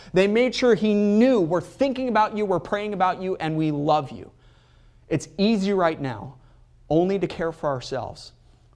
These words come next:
But I encourage you, keep looking for every opportunity you can to give instead of receive.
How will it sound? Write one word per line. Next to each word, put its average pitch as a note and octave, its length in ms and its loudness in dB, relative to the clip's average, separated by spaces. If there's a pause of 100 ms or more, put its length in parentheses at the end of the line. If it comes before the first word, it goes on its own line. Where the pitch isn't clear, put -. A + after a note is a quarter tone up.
But C#3+ 100 -2
I C#3 140 0
encourage C#3 580 -4
you, A2 160 -12
keep - 400 -14
looking C#3 460 -8 (180)
for - 220 -6 (100)
every D#3+ 340 -2
opportunity D3+ 680 -4
you C3 240 -6
can A#2 420 -10 (400)
to D3+ 160 -4
give B2+ 500 -4 (280)
instead C3 420 -6
of A#2+ 100 -10
receive. C3 540 -10